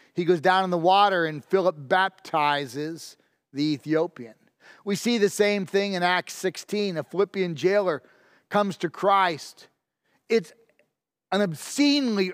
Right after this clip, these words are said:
early hour in the morning, but he believes in Christ, he and his family, and then they're baptized. We see the same thing in Acts sixteen. Lydia and her family come to Christ.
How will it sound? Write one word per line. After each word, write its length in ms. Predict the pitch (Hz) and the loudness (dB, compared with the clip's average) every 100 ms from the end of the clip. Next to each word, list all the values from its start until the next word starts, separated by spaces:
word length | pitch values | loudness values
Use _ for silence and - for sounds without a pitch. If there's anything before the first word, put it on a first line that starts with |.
| - | 2
early 480 | 254 262 247 214 190 | 4 4 4 2 2
hour 420 | 190 220 220 202 | 4 4 4 0
in 140 | 190 | -2
the 80 | 175 | -2
morning, 560 | 170 226 226 170 117 104 _ _ _ _ _ 156 | 2 2 2 -4 -12 -20 _ _ _ _ _ 0
but 100 | 202 | 2
he 80 | |
believes 460 | 180 185 277 294 208 | 2 2 4 4 2
in 160 | 220 180 | -2 0
Christ, 540 | 202 196 190 170 - | 2 4 4 0 -4
he 100 | 226 | -2
and 80 | 220 | -2
his 100 | 175 | 0
family, 460 | 214 214 208 202 - | 2 2 -2 -6 -8
and 140 | 156 | -6
then 80 | 165 | -2
they're 120 | 175 | -2
baptized. 1000 | 165 180 180 - 127 127 131 - - _ _ _ _ _ _ _ _ _ - | 0 0 -2 -4 -4 -4 -10 -18 -20 _ _ _ _ _ _ _ _ _ -6
We 100 | 185 | -4
see 180 | 240 254 | 0 2
the 100 | 208 | 2
same 380 | - 220 214 185 | 2 2 0 0
thing 360 | 214 220 202 | 2 2 -2
in 140 | 170 170 | -6 -2
Acts 400 | 180 196 - - | 0 0 0 -4
sixteen. 720 | 196 - - - 240 214 165 - - - | -4 -4 -6 -4 -2 -2 -4 -14 -16 -2
Lydia 520 | 175 233 262 233 185 | 2 4 4 2 2
and 100 | 180 | 0
her 120 | 180 | -4
family 500 | - 208 220 220 185 | -2 0 2 0 -2
come 220 | - 190 | -2 -2
to 80 | 170 | -4
Christ. 800 | - 196 202 202 175 139 - - | -2 0 2 2 0 -6 -18 -20